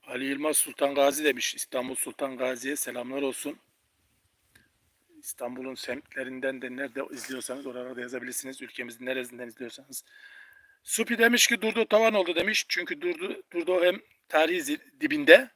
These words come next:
hem de yüzde dört yüz bedelsiz açıkladı Supi kardeşim. Daha da gider yani. Üzeyir Şahin İstanbul Tuzla'ya selamlar. Anamur'a selamlar. İbrahim G. E,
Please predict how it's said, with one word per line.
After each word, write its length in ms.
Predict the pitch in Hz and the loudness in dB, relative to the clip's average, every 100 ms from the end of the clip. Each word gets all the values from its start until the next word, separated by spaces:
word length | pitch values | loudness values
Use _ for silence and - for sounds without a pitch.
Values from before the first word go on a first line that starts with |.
| _ | _
hem 240 | 160 147 | -6 -2
de 60 | 180 | 0
yüzde 300 | 160 151 147 | 0 -2 -2
dört 140 | 156 | -2
yüz 140 | - 151 | -4 -4
bedelsiz 340 | 143 151 - | -2 -2 0
açıkladı 400 | 131 - 127 113 | -2 -2 -4 -4
Supi 220 | - - | -8 -14
kardeşim. 460 | - 117 120 - 101 | -10 -8 -6 -6 -2
Daha 180 | 139 139 | -2 0
da 60 | |
gider 260 | 147 147 147 | -2 2 2
yani. 260 | 120 131 220 - - - - | 0 -6 -8 -12 -12 -12 -10
Üzeyir 240 | 175 214 220 | 0 6 6
Şahin 300 | 220 226 226 | 8 6 6
İstanbul 360 | 202 220 214 | 4 2 2
Tuzla'ya 400 | 208 202 202 208 | 0 -4 2 4
selamlar. 500 | 202 208 214 208 202 - | 4 6 6 6 4 4
Anamur'a 440 | 185 185 220 208 202 | 2 6 6 6 6
selamlar. 500 | - 185 190 190 160 | 6 6 8 8 4
İbrahim 640 | - 160 190 180 190 214 - - | 2 2 8 8 6 0 -14 -2
G. 100 | 175 | 6
E, 160 | 180 | 8